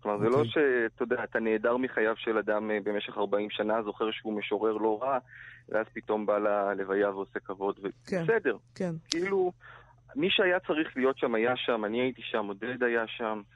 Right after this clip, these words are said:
Speaker 1: עודד
Speaker 3: עודד
Speaker 1: כרמלי.
Speaker 3: כרמלי, כן.
Speaker 1: אה, דיברנו, היה מאוד מרגש, יש לו משפחה מדהימה שטיפלה בו עד יומו האחרון.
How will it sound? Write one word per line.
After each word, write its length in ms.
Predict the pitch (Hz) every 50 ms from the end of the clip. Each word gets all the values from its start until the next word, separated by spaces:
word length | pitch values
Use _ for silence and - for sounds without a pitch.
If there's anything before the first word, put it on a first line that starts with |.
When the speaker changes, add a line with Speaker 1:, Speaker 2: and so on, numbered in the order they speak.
| - -
Speaker 1:
עודד 160 | - 107 107 113 - -
Speaker 3:
עודד 160 | 214 196 - -
Speaker 1:
כרמלי. 200 | - 262 240 240
Speaker 3:
כרמלי, 400 | 196 190 190 185 180 175 165 165 - -
כן. 180 | - 190 175 165 - _ _ _ _ _ _ - - -
Speaker 1:
אה, 40 | 131 123 117 117 113 113 113 113 120 - - - - - - - - 117
דיברנו, 540 | 113 120 117 139 147 151 147 139 135 127 120
היה 120 | 117 117 117
מאוד 260 | 120 117 117 113 113
מרגש, 500 | 117 110 107 107 107 120 139 139 131 123 - - - - - - - - - - -
יש 140 | - - - 127
לו 60 | 117
משפחה 380 | 110 - - 107 - - 117
מדהימה 320 | 113 113 107 107 107 110 113
שטיפלה 460 | 113 - 117 - 110 - - 107 107
בו 160 | 117 101 104 104
עד 80 | 101
יומו 260 | 107 104 104 104 107
האחרון. 480 | 104 - - - 107 110 123 131 127 120